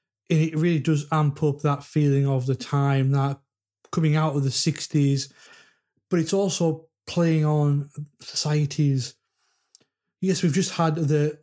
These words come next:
quote-unquote sexual revolution, but you've got to play on that, and you've got to play on the, the implications of that. For example, this isn't just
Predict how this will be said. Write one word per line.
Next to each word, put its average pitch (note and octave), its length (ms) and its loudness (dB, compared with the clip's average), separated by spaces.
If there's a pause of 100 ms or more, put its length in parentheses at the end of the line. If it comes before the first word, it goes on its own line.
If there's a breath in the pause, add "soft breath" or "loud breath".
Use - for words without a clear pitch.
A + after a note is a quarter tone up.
(160)
quote-unquote D3+ 580 0
sexual D3 460 0
revolution, C#3 920 0 (640)
but C#3+ 280 0 (1400)
you've E3+ 160 0
got E3+ 80 2
to D#3 80 2
play D#3 300 -2
on E3+ 180 2
that, F3+ 300 -2 (120)
and D#3 120 2
you've D3 120 0
got D#3+ 80 2
to D3+ 60 -2
play D#3 280 -2
on D3 220 2
the, C#3+ 120 2
the D3 200 0
implications D3+ 760 -2
of D3+ 160 0
that. D#3 200 -2
For D#3 200 -2
example, D3 460 0
this F3+ 220 -2
isn't D#3+ 260 0
just - 540 -4